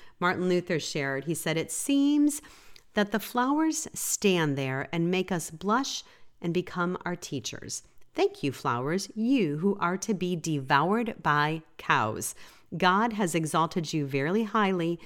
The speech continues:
that you become our masters and our teachers. So let's remind ourselves again of verse twenty-five. "Is not life more than food and the body more than clothing?" We've been given the gift of life. If we're in Christ,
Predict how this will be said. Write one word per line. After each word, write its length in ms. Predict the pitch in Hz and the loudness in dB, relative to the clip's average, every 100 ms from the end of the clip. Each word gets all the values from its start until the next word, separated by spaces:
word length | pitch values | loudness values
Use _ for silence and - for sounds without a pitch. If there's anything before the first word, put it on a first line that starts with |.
| - - | -16 -10
that 160 | 127 - | -10 -6
you 200 | 135 160 | -4 0
become 500 | 208 - 175 160 156 | 0 0 -2 0 0
our 160 | 147 143 | -2 -2
masters 720 | 127 120 - 139 131 127 - - - - - | -2 -4 -6 -4 -4 -4 -8 -14 -20 -18 -8
and 140 | 120 | -4
our 140 | 123 147 | -2 -4
teachers. 760 | - 139 113 - - - - - - | -6 -10 -10 -12 -12 -10 -12 -14 -20
So 220 | - 147 | -12 -8
let's 320 | 135 151 - 190 | -6 -6 -4 -2
remind 360 | 190 190 180 | 2 2 2
ourselves 440 | 170 - 143 127 160 | 0 0 -2 -2 -4
again 220 | 151 143 | -2 -2
of 80 | 131 | -2
verse 220 | 131 131 | -4 -4
twenty-five. 640 | - 147 139 147 127 113 - | -4 -4 -2 -4 -4 -6 -10
"Is 180 | 135 | -8
not 240 | 139 139 - | -4 -6 -4
life 240 | 170 170 | -4 -4
more 160 | 185 185 | -2 0
than 220 | 196 202 | 0 0
food 460 | 196 143 139 131 131 - - - | -2 -4 -2 -4 -6 -18 -20 -8
and 140 | 143 | -4
the 60 | 143 | -2
body 320 | 131 123 135 | -2 -4 -4
more 200 | 135 120 | -4 -4
than 180 | 123 131 | -4 -6
clothing?" 640 | - 131 123 123 107 113 - - - - | -6 -8 -6 -6 -6 -8 -12 -20 -20 -12
We've 160 | - 139 | -8 0
been 140 | 214 | 2
given 260 | 202 196 202 | 4 4 4
the 80 | 196 | 4
gift 280 | 190 170 214 | 2 -2 -4
of 120 | 165 | -2
life. 360 | 135 127 131 - - - | -4 -4 -8 -16 -20 -10
If 180 | 135 - | -10 -4
we're 180 | 143 165 | -2 2
in 120 | 202 | 0
Christ, 440 | - 175 165 - | 0 0 0 -4